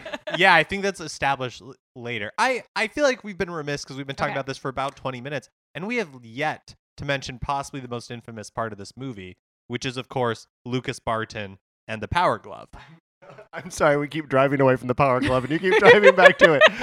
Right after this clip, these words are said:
Speaker 3: What do you wanna say about the Power Glove?
Speaker 1: I know what you wanna say.
Speaker 2: I don't have really anything to say other, well, well, other than we should talk about it.
Speaker 1: Yeah. You don't wanna say it's so bad? <laughs>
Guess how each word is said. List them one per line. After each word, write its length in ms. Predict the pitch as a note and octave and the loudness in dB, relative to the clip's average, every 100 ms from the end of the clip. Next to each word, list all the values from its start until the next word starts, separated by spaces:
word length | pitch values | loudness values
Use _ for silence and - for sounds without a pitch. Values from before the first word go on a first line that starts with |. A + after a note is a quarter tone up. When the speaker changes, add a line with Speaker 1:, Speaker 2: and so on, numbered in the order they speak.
| C4 A4 | 0 2
Speaker 3:
What 140 | F#3 | 2
do 80 | F#3+ | 4
you 60 | F#3+ | 4
wanna 180 | F3 E3+ | 4 2
say 120 | E3 | 0
about 200 | D3+ D3+ | 0 -2
the 60 | D#3+ | -2
Power 240 | D#3 C3 | 0 2
Glove? 120 | C4 | 0
Speaker 1:
I 40 | C#4+ | 0
know 120 | C4+ | -4
what 140 | A3+ | -8
you 80 | G3 | -10
wanna 160 | F3+ E3+ | -10 -12
say. 280 | - A#2 - | -12 -8 -2
Speaker 2:
I 140 | B3 | 2
don't 180 | C#4+ D4 | 6 6
have 220 | C#4 A3+ | 6 4
really 280 | B3 C#4+ A3+ | 2 2 0
anything 440 | G3 A3 B3 A#3+ A3+ | 0 0 -2 -4 -6
to 80 | A3+ | -4
say 380 | B3+ C4 B3+ A3 | 0 2 2 0
other, 320 | G3 A3 G3+ | 0 0 0
well, 200 | A#3 G#3 | 0 0
well, 520 | A3 - E3 F#3+ F3+ - G3 G3 - - | -2 -4 -12 -14 -16 -18 -16 -16 -16 -4
other 180 | A3 B3 | -2 2
than 280 | B3 A3+ G3 | 0 0 -6
we 120 | B3+ | -8
should 180 | C#4 B3 | -8 -4
talk 300 | - C4+ D4+ | -2 -2 0
about 280 | F4 G3+ D3+ | 2 2 0
it. 80 | C3 - | -6 -8
Speaker 1:
Yeah. 360 | D4 F#4+ F#3+ F3+ F4 E4+ D#4 F#4+ D#4+ - A#3 A3+ F#3+ | -2 0 0 -6 -18 -20 -18 -18 -18 -20 -20 -20 -18
You 160 | G#3 B3+ | -6 -4
don't 200 | C#4 D4 | -4 -4
wanna 180 | C#4 C4+ | -4 -6
say 440 | - A#3+ A3+ A#3+ - _ _ _ G#3+ | -6 -8 -6 -10 -16 _ _ _ -14
it's 200 | G#3 - | -12 -14
so 240 | A3 A3+ | -14 -12
bad? 420 | - - B3 D4 _ _ | -12 -14 -16 -18 _ _
<laughs> 80 | - | -14